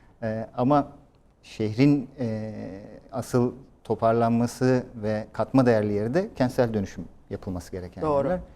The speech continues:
Speaker 1: Dolayısıyla biz yine kentsel dönüşümde devam edeceğiz.
Speaker 2: Tekrar
Speaker 1: İstanbul'da.
Speaker 2: peki, Bostanlı şu anda teslim edildi mi?
Speaker 1: Te-, teslim edildi, yaşıyor.
Speaker 2: Yine aynı şekilde
Speaker 1: Hı hı.
Speaker 2: süreç devam ediyor. Dolayısıyla siz kentsel dönüşüm ve Türkiye'de de devam ediyorsunuz bu
Speaker 1: Devam
Speaker 2: oluşumlara.
Speaker 1: ediyoruz ama kentsel dönüşüm süreçleri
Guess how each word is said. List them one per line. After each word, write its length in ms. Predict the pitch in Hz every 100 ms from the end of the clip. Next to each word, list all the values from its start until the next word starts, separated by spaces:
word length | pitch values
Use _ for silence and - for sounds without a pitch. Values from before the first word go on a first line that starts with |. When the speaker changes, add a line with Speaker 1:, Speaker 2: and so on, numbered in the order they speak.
| - -
Speaker 1:
Dolayısıyla 340 | 113 110 123
biz 100 | 117
yine 140 | 123 117
kentsel 420 | 120 110 123 107
dönüşümde 400 | 104 - 123 139
devam 260 | 110 110
edeceğiz. 280 | 110 113 110 - - _ _ _
Speaker 2:
Tekrar 320 | 214 - 196
Speaker 1:
İstanbul'da. 460 | 202 - 214 190 87
Speaker 2:
peki, 120 | 123
Bostanlı 360 | 196 202 240 233
şu 100 | 220
anda 160 | 220
teslim 320 | 226 214 214 202
edildi 240 | 185 170
mi? 200 | 170 254 -
Speaker 1:
Te-, 200 | - -
teslim 280 | 107 - 95
edildi, 260 | 90 92 151
yaşıyor. 340 | 117 - 78 - - - _
Speaker 2:
Yine 200 | 208 196
aynı 180 | 170 175
şekilde 580 | 170 156 151 147 247 226
Speaker 1:
Hı 40 |
hı. 40 | 208
Speaker 2:
süreç 280 | 202 196
devam 300 | 190 180 170
ediyor. 200 | 156 143 -
Dolayısıyla 440 | 165 175 175 196
siz 300 | 185 202 - - - -
kentsel 400 | 214 196 214 196
dönüşüm 340 | 180 175 185
ve 80 | 180
Türkiye'de 520 | - 208 - 170 170
de 260 | 254 269 -
devam 260 | 226 214 220
ediyorsunuz 480 | 190 151 - 147 147
bu 120 | 127
Speaker 1:
Devam 180 | 135 135
Speaker 2:
oluşumlara. 220 | 131 123
Speaker 1:
ediyoruz 240 | 120 156
ama 180 | 175 139
kentsel 380 | 139 131 135 127
dönüşüm 240 | 120 135
süreçleri 560 | - 104 - 123 147